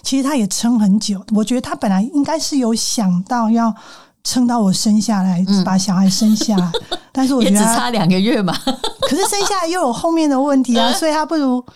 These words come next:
Speaker 1: 早一点离开，
Speaker 2: <laughs>
Speaker 1: 早一点做打算。
Speaker 2: 而且其实是没有差-，没有，没有商量哈，然后辞了之后回来才跟你讲，对不对？
Speaker 1: 对，我就说：“你不用回去上班吗？”那时候他在，
Speaker 2: 嗯。
Speaker 1: 呃，云林，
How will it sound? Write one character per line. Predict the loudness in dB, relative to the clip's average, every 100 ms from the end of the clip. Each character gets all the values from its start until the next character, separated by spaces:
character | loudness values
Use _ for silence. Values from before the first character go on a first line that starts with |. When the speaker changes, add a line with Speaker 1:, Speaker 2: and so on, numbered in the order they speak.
| _ -6
Speaker 1:
早 | -2 0
一 | 0
点 | 2 2
离 | 0
开， | -2 -4
Speaker 2:
<laughs> | -4
Speaker 1:
早 | -2 0
一 |
点 | 0 0
做 | 0 0
打 | 0 0 0
算。 | -2 -2 -2 -4 -6
Speaker 2:
而 | -4
且 | -2 -2
其 | -2
实 | -4
是 | -4 -2
没 | -2
有 | -2 -2
差-， | -4 -8 -8 _ _ -8
没 | -2
有， | -2 -4 _
没 | -6 -2
有 | -2
商 | -2 -2 -2 -2
量 | -2 -4
哈， | -4 -4 -4 -10 -10
然 | -4
后 | -2 -4 -6 _
辞 | -6 -4
了 | -2
之 | -2 -2
后 | -2
回 | -2 -2
来 | -2 -2
才 | -4 -4
跟 | -4
你 | -2 -2
讲， | -2 -6 -6
对 | -6
不 | -4
对？ | -4 -4 -4
Speaker 1:
对， | -2 0
我 | 0
就 | -2
说 | -4 -2
：“你 | -2
不 | 0
用 | 0 0
回 | 0
去 | -2
上 | -2 0 0 0
班 | 0 0
吗？” | 2 2 2
那 | 2
时 | 0
候 | 0
他 | 0 -2
在， | -2 -2 -2 -4 -6 -6
Speaker 2:
嗯。 | -2 0 0 -2
Speaker 1:
呃， | -4 0
云 | 2 2
林， | 2 0